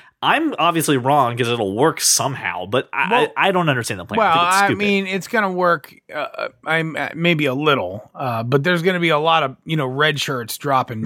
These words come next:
Speaker 1: <laughs> Yeah,
Speaker 2: beyond
Speaker 1: no,
Speaker 2: the wall.
Speaker 1: right. Nope, very true.
Speaker 2: Right. I mean, that's, that's where I'm at with it. So I guess that, that is the question is, who makes it back from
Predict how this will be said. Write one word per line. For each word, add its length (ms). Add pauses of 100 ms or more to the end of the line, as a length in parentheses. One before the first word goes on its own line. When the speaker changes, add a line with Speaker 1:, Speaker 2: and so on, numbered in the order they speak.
Speaker 1:
<laughs> 1400
Yeah, 140
Speaker 2:
beyond 320
Speaker 1:
no, 60
Speaker 2:
the 40
wall. 160 (400)
Speaker 1:
right. 120
Nope, 220
very 200
true. 180 (540)
Speaker 2:
Right. 420
I 120
mean, 100
that's, 260
that's 260
where 180
I'm 120
at 240
with 160
it. 100
So 180
I 140
guess 240
that, 300
that 160
is 140
the 100
question 500
is, 320 (500)
who 540
makes 380
it 320
back 580 (920)
from 600